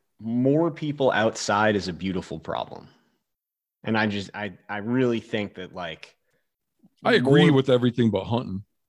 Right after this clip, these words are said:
Speaker 1: Sure. A-, a-, and, like, th-, there's, there's a question there about, yeah, like, uh, um, what's different about hunting, a-, and to some extent, uh,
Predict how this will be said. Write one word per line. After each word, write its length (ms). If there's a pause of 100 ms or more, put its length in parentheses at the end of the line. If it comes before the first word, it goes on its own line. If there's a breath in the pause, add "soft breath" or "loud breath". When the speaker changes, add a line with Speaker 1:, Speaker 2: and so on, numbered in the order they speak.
(640)
Speaker 1:
Sure. 640
A-, 60
a-, 260
and, 80
like, 160
th-, 160
there's, 320
there's 220
a 60
question 360
there 160
about, 220
yeah, 240
like, 340
uh, 280 (140)
um, 360
what's 260
different 540
about 320 (1160)
hunting, 680 (580)
a-, 240
and 140
to 80
some 260
extent, 440 (1500)
uh, 400